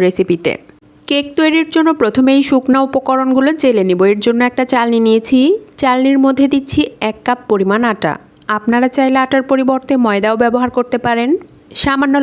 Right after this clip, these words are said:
লবণ, যে কোনো মিষ্টি খাবারে সামান্য লবণ দিলে খাবারে ব্যালেন্স হয়, তবে যারা পছন্দ করেন না তারা স্কিপ করতে পারেন। এক চা চামচ পরিমাণ বেকিং পাউডার।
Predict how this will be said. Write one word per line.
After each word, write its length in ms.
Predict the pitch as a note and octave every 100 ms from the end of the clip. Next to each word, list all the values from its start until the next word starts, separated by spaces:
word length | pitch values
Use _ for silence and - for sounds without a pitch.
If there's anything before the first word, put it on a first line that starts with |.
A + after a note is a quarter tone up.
| A#3
লবণ, 240 | F3 B2+ - _ A#3
যে 100 | B3+ B3+
কোনো 120 | C#4 C#4
মিষ্টি 200 | C#4 C4+
খাবারে 260 | C4+ C4 D4+ E4
সামান্য 240 | B3 G#3 G3
লবণ 200 | G3 G3 G3+
দিলে 120 | A#3 D#4
খাবারে 260 | D4 C4 C4 G#3
ব্যালেন্স 280 | F3+ F#3+ F#3+
হয়, 120 | F#3 E3+
তবে 160 | G#3 A3+
যারা 160 | B3 B3 -
পছন্দ 280 | A#3 B3 B3 B3
করেন 180 | B3 B3
না 40 | C#4 D#4
তারা 140 | D#4 C4
স্কিপ 220 | - G#3 G#3
করতে 200 | F#3 F3+ D#3+
পারেন। 200 | D#3+ E3 - _ _ _ _ - - C4
এক 80 | C4 -
চা 80 | D4 C#4+
চামচ 300 | D4 D#4 D#4 -
পরিমাণ 320 | A#3+ G3+ G3+ G#3+ C#4+
বেকিং 280 | B3 A#3+ B3+ C4 C4
পাউডার। 360 | G3 F#3 E3